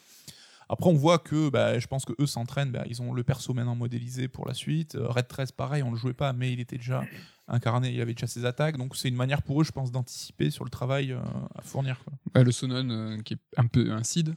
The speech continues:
Speaker 2: aussi, je pense que c'est
Speaker 1: Ouais. Ce qui est cool, c'est que, comme tu disais, c'est que ça rend canon un peu le personnage de Yuffie, qui était un, un perso secondaire d'un F F sept, malgré tout, hein.
Speaker 2: Et Jessie, t'as raison, c'est un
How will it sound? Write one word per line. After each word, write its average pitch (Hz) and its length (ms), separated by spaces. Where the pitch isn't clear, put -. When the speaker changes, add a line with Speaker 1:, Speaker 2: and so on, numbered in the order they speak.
Speaker 2:
aussi, 123 220
je 131 80
pense 120 220
que - 100
c'est 127 100
Speaker 1:
Ouais. 127 120
Ce - 80
qui 143 60
est - 100
cool, 202 160
c'est 135 160
que, - 60
comme 135 140
tu - 100
disais, 143 240
c'est - 120
que - 60
ça 113 140
rend 120 160
canon 127 360
un 127 40
peu 131 240
le 123 160
personnage 123 420
de 120 80
Yuffie, 123 420
qui - 120
était 127 260
un, 131 260
un - 80
perso - 320
secondaire 131 480
d'un 123 140
F - 100
F 139 60
sept, - 200
malgré 127 220
tout, 139 140
hein. 143 260
Speaker 2:
Et 135 80
Jessie, 127 280
t'as 123 120
raison, 120 280
c'est - 220
un 110 200